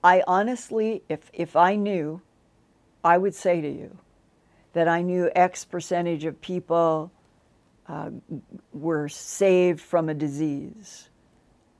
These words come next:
or, uh, they've had some physical damage, or, and that U F O and, and, uh,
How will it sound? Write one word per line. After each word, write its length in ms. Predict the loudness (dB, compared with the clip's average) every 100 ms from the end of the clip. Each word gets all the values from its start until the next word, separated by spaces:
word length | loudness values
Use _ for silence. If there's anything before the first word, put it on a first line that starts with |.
| _
or, 560 | -6 -4 -6 -10 -16 -20 _ _ _ _ _ _ _ _ _ _ _ _ _ _ _ -20 _ _ _
uh, 220 | -12 -10 -4
they've 160 | -4 0
had 340 | 0 0 -6 _
some 400 | -12 -2 -2 -2
physical 460 | 0 0 2 0 0
damage, 500 | 0 -4 -10 -14 -14
or, 240 | -14 -14 _ _ -6
and 140 | 0
that 280 | 2 0 -4 _ _ _
U 180 | 4 6
F 160 | 6
O 400 | 4 2 4 2 0
and, 360 | -6 -8 -10 -14 _
and, 440 | -12 -10 -12 -16 -20 _ -20 -20 -20
uh, 100 | -16